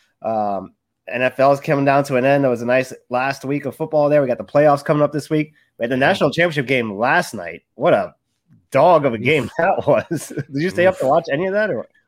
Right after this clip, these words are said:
Speaker 2: Uh, halftime, your boy was out.
Speaker 1: Yeah. <laughs> I don't even know why I saw, like, the first play, a couple plays of the third quarter, but I went straight to bed after that too. Um, can we get that T C U in the Big Twelve next week? I,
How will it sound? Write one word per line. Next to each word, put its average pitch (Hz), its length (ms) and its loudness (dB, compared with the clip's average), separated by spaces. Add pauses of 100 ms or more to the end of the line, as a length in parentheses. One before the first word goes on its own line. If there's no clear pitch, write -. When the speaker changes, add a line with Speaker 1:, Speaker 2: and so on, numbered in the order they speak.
Speaker 2:
Uh, 104 400 -4 (160)
halftime, 123 500 -4
your 101 100 -8
boy 104 200 -6
was 92 140 -10
out. 80 180 -12 (500)
Speaker 1:
Yeah. 110 320 -2 (140)
<laughs> - 160 -6
I - 720 -2
don't 208 200 8
even 170 140 4
know 147 140 4
why 131 420 4
I 123 180 -2
saw, 135 300 -2
like, 127 180 -2
the 113 100 -12
first 139 500 -4 (180)
play, 139 240 -2
a - 60 -10
couple 131 280 -6
plays 135 280 -4
of 117 80 -8
the 104 60 -8
third 127 240 -6
quarter, 123 280 -4
but 101 80 -10
I 110 60 -4
went 117 160 -4
straight 117 220 -10
to 110 40 -18
bed 110 180 -6
after 107 240 -10
that 104 220 -8
too. 107 240 -12 (640)
Um, 98 480 -4 (300)
can 147 120 2
we 214 80 4
get 208 220 0
that 151 220 0
T 240 220 -4
C 240 220 -6
U 294 260 -4
in 190 120 -4
the 226 60 -4
Big 233 180 0
Twelve 240 220 0
next 247 300 -4
week? 269 160 -2
I, - 140 0